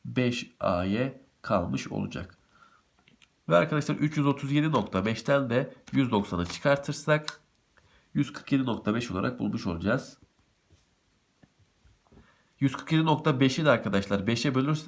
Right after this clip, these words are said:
bölersek A Y'yi, A Y'yi yirmi dokuz nokta beş olarak elde etmiş olacağız arkadaşlar. A Y'yi arkadaşlar iki denklemden herhangi birinde yerine koyarsanız B Y'yi çekersiniz. Şurada yerine koyalım.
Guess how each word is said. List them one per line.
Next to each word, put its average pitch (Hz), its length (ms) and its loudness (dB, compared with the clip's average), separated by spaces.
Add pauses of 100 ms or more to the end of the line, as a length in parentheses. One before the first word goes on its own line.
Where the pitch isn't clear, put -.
bölersek 131 680 0 (560)
A 135 180 10
Y'yi, 117 640 2 (2000)
A 131 180 8
Y'yi 98 340 2
yirmi 104 220 0
dokuz 104 260 0
nokta 101 360 2
beş 117 180 -2
olarak 92 360 -2
elde 101 340 2
etmiş 113 340 -2
olacağız 90 340 -2
arkadaşlar. 85 540 -8 (920)
A 170 160 8
Y'yi 185 220 6
arkadaşlar 160 380 2
iki - 220 -4
denklemden 139 380 2
herhangi 139 400 4
birinde 123 340 2
yerine 123 340 2
koyarsanız 123 560 0
B 113 60 4
Y'yi 113 220 0
çekersiniz. 95 680 -4 (180)
Şurada 123 680 0 (100)
yerine 107 340 2
koyalım. 104 480 -2